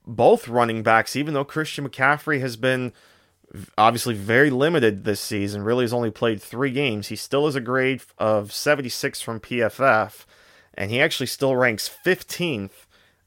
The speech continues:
out of sixty-three qualified running backs. So it just shows, uh, what Christian McCaffrey can do. But Mike Davis actually has a higher P F F grade, interestingly enough,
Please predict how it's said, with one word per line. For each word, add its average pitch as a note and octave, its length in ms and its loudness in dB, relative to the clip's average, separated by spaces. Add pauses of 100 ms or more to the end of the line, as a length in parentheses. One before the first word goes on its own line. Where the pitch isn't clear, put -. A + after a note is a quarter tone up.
(120)
out A#2 280 2
of A#2 380 6
sixty-three C3 840 -8
qualified A#2 720 0
running A2 400 -2
backs. G2 300 -12
So A2+ 80 -4
it A2+ 80 -6
just D#3+ 160 -4
shows, A2+ 560 4 (560)
uh, G#2+ 380 6 (800)
what B2+ 300 2
Christian C3 380 0
McCaffrey A#2 520 2
can A2 160 -8
do. G#2+ 260 2 (380)
But E3 640 4 (480)
Mike D3 360 2
Davis G3+ 800 2 (500)
actually E3 440 0
has F3+ 260 0
a F#3+ 40 -2
higher D3 600 2
P C#3 340 -2
F D3 200 2
F A3+ 200 0
grade, G2+ 440 2 (240)
interestingly A2 640 -4
enough, G2+ 320 -2